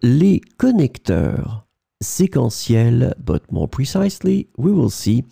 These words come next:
en dernier lieu. So,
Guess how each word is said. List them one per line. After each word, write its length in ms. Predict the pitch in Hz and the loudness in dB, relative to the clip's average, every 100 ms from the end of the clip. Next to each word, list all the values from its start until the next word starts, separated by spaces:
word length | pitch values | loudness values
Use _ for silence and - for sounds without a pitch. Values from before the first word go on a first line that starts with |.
| _ _ _ _ _ - | _ _ _ _ _ -2
en 220 | 101 101 | 2 2
dernier 600 | 101 156 175 110 107 90 | 2 0 2 2 2 2
lieu. 400 | 69 57 50 - _ _ _ _ _ _ _ _ _ _ _ _ _ _ _ _ _ _ _ _ _ _ _ _ _ _ _ _ _ _ _ _ _ _ _ _ _ _ _ _ _ _ _ _ _ _ _ _ - | 0 -2 -2 -4 _ _ _ _ _ _ _ _ _ _ _ _ _ _ _ _ _ _ _ _ _ _ _ _ _ _ _ _ _ _ _ _ _ _ _ _ _ _ _ _ _ _ _ _ _ _ _ _ -14
So, 400 | - 202 123 | 0 2 2